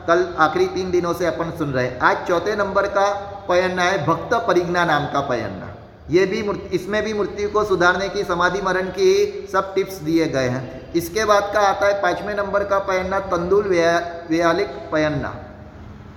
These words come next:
वो भी उसी संबंधी है। और छठे नंबर का है संस्कारक पयन्ना। इन छा-, छह को प्लस करके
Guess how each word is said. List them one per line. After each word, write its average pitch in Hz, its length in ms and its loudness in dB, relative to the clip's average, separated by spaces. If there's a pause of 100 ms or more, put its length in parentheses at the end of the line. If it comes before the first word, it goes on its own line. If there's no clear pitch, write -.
वो 196 140 6
भी 226 180 0
उसी 196 320 -2
संबंधी 165 580 2
है। 151 200 -2
और 180 420 2
छठे 190 280 -2
नंबर 208 300 2
का 190 160 0
है 180 460 0 (100)
संस्कारक 175 800 -2
पयन्ना। 107 360 -2 (140)
इन 208 200 -6
छा-, - 380 -2
छह 202 240 4
को 233 160 0
प्लस 226 420 0
करके 214 420 0